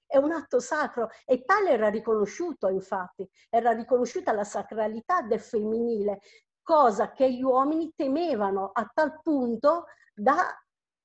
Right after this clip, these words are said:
<laughs> espropriarla appena è stato loro possibile. Questo si è coniugato con la nascita delle religioni sempre, eh, conseguenti questa espropriazione,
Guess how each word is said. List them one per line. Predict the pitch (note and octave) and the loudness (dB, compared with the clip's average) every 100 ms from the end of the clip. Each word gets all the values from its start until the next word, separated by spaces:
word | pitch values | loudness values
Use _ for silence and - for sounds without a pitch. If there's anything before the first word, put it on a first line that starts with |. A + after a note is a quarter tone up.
| _ _ _ _ _ _ - | _ _ _ _ _ _ -2
<laughs> | C4 D4 B3 B3+ | 0 2 4 4
espropriarla | C#4 - C#4+ D4+ C4 B3+ A3 A#3 | 4 0 -2 -2 2 2 2 2
appena | B3+ - - C4 C#4+ D#4 - | 0 0 6 6 6 0 -2
è | A#3 | -4
stato | A3 A#3 A#3 C#4 | 0 0 2 4
loro | A#3 C#4 C4+ | 6 6 4
possibile. | G#3 - - D4 G#3 F#3+ G3 - - _ | 0 -8 -8 -8 -4 -4 -4 -8 -20 _
Questo | F4+ F#4+ - A3 | -2 -2 -2 -4
si | - | -2
è | B3+ | -2
coniugato | B3+ C#4+ D4 B3+ B3+ G#3 F#3+ G3 | 0 0 0 0 0 0 -4 -8
con | - A#3 | 0 2
la | |
nascita | G#3+ A#3 A3 G#3 G#3+ | 4 0 -4 -6 -4
delle | G#3 A#3 A3+ | -2 -2 -2
religioni | G#3 G3+ G3+ F#3+ B3+ C4+ C4+ - - _ | -2 -4 -4 4 4 4 -4 -10 -20 _
sempre, | - - C#4 C4 A#3+ A3+ G#3 _ A#3 G3+ | -20 -2 2 2 2 -2 -6 _ -12 -10
eh, | - A3+ G#3+ - _ - C#4+ - | -2 0 0 -4 _ -20 -14 2
conseguenti | C#4+ C#4 B3 A3+ C4 B3+ B3 A#3 | 2 4 2 6 6 4 0 -2
questa | A#3+ A#3 - | 0 0 0
espropriazione, | A3 - A3+ A3 D4 D4 - B3+ A3 A#3+ D4 D#4 | -6 -4 -6 -4 -4 -4 -6 -4 -2 0 -4 -8